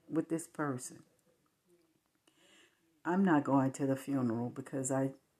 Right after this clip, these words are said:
I just really can't. It's not what I can do right now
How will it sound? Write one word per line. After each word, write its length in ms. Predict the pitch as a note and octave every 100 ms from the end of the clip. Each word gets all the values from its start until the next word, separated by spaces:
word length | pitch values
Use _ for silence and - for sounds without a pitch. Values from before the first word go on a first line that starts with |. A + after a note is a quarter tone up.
| -
I 120 | D#3
just 320 | D3 D#3+ D3+ D3+
really 320 | D3+ D3 C#3
can't. 600 | C3+ - D3+ A#2+ - - - _ _ _ _
It's 180 | - -
not 300 | D#3 C#3 D#3+
what 120 | E3
I 120 | D#3
can 200 | D#3 D#3
do 200 | D3 D3
right 340 | C#3 C3 -
now 280 | C3+ B2+ B2+